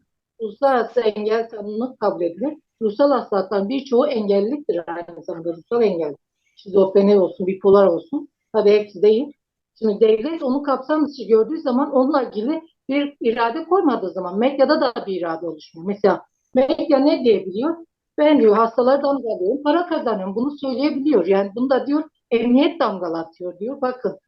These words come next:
bunu açıkça ifade ediyor. İşte bu medyada, e, devlet sahiplenmediği zaman medyada da Rus, Rus sağlığı okur yazarlığı medyada da yok. Kanunlara aykırı yayınlar yapıyorlar.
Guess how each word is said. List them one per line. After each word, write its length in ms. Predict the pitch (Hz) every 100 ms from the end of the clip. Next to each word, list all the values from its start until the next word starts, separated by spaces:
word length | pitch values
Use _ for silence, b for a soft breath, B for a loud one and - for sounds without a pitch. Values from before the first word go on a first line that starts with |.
| _
bunu 140 | 233 285
açıkça 380 | 302 339 330 311
ifade 420 | 294 285 277 392
ediyor. 320 | 247 185 160 _ _ _
İşte 240 | - 262 254
bu 100 | 330
medyada, 640 | 339 339 262 233 311 359 _ _ -
e, 140 | 208
devlet 360 | 240 240 320 320
sahiplenmediği 640 | 254 247 330 330 254 202
zaman 240 | 208 247 294
medyada 400 | 302 269 254 262
da 240 | 277 285 226
Rus, 280 | 190 233 -
Rus 340 | 262 220 254 -
sağlığı 220 | 247 214
okur 220 | 202 269
yazarlığı 420 | 254 202 202 226
medyada 440 | 277 285 240 190 160
da 80 | 160
yok. 280 | 175 247 _ _ _ _ -
Kanunlara 540 | 247 233 226 220 233
aykırı 560 | 262 240 208 214 247 240
yayınlar 420 | 214 202 196 233
yapıyorlar. 520 | 254 226 226 214 247